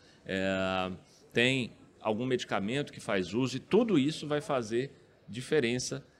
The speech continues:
na avaliação de eletrocardiograma deste paciente. Então, até agora nós temos três dicas. E C G não se sabe, E C G se discute.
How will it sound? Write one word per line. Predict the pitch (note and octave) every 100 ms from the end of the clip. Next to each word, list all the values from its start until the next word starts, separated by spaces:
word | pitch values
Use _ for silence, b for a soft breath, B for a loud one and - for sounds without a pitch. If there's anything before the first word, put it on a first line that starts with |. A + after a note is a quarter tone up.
| b
na | A2 A2+ A#2+ B2+
avaliação | A#2+ C3+ C3 A#2+ A2 - A2
de | A2+
eletrocardiograma | A2+ A2 - A2 A2 F#2+ F#2+ G2 G#2 -
deste | C3+ A#2+ C3+ C#3+ -
paciente. | - B2 - A#2+ F2+ E2 - - _ _ _ - _ _ - - B B B B
Então, | -
até | C3+ D#3
agora | D3
nós | E3 D#3
temos | E3+ D#3
três | - F3 D3+
dicas. | F2+ D#2+ E2+
E | A2
C | -
G | B2+ C3
não | A2
se | -
sabe, | D3 - B2 C3+ F#3+
E | -
C | - G#2
G | G2
se | - -
discute. | - - C3+ - F3